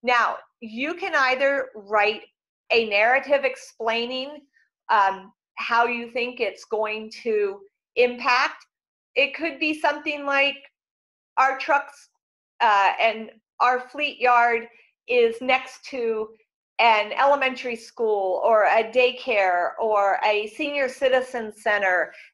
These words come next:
and so it's going to reduce the amount of emissions that are being breathed by those, that population."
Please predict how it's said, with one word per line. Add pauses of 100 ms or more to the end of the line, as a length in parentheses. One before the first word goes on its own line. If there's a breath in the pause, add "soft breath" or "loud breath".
(120)
and
so
it's
going (100)
to
reduce (140)
the
amount (120)
of (180)
emissions (400)
that
are
being
breathed
by
those, (140)
that (120)
population."